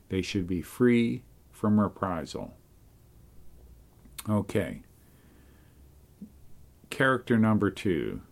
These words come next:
Toronto Intergroup, and I'm talking about all of them. Is Toronto Intergroup the will of the people?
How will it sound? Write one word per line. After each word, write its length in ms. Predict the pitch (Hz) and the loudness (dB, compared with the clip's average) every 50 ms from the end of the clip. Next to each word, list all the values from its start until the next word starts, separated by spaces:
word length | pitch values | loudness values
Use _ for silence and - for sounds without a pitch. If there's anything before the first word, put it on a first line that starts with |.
| - - - | -20 -20 -8
Toronto 540 | - - 104 101 101 107 107 104 98 - - | -2 0 2 2 2 2 2 0 0 -2 -4
Intergroup, 640 | 101 98 98 95 82 76 78 78 65 57 - - - - - - _ - - - | -4 -4 -4 -4 -4 -4 -4 -4 -4 -4 -6 -10 -20 -20 -20 -20 _ -20 -18 -12
and 140 | 90 87 85 | -8 -6 -6
I'm 120 | 85 85 | -6 -6
talking 400 | - - 104 98 92 - - 92 | -6 -6 -6 -6 -6 -6 -6 -6
about 260 | 90 85 90 87 87 - | -4 -4 -2 -4 -4 -4
all 280 | - 95 92 92 87 85 | -4 -6 -4 -4 -4 -4
of 80 | 76 57 | -6 -6
them. 260 | 58 - - - - - - - - - - - - - - - - - - | -8 -12 -12 -14 -18 -20 -20 -20 -20 -20 -20 -20 -20 -20 -20 -20 -20 -4 2
Is 220 | - 139 147 143 - | 4 4 4 2 0
Toronto 480 | - 151 156 151 147 147 147 139 131 | 0 2 4 4 6 6 6 6 8
Intergroup 640 | 131 131 127 123 101 90 98 104 104 101 104 - - - - - - - - - | 8 6 6 4 4 4 4 6 6 4 4 0 -6 -16 -20 -20 -20 -20 -10 -2
the 120 | - 98 95 | 2 2 4
will 360 | 95 92 101 104 104 104 101 | 4 4 6 6 6 6 6
of 160 | 101 95 80 | 4 2 2
the 80 | 92 87 | 0 -4
people? 520 | - - 98 92 - - - 50 - | -4 -4 -6 -6 -6 -8 -10 -12 -12